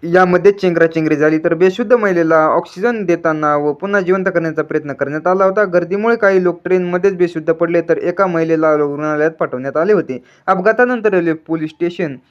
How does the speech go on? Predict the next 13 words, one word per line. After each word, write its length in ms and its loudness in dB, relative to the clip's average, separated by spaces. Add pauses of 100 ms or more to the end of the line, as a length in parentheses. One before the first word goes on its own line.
(200)
अपघातानंतर 640 0
रेल्वे 260 2
स्टेशन 460 -6
रिकामे 320 -2
करण्यात 340 -2
आले 180 0
आहे. 420 -8 (960)
गर्दी 280 2
नियंत्रण 380 0
करण्यासाठी 520 -2
अनेक 300 -4
ठिकाणी 420 -2 (360)
बॅरिकेडेड 720 0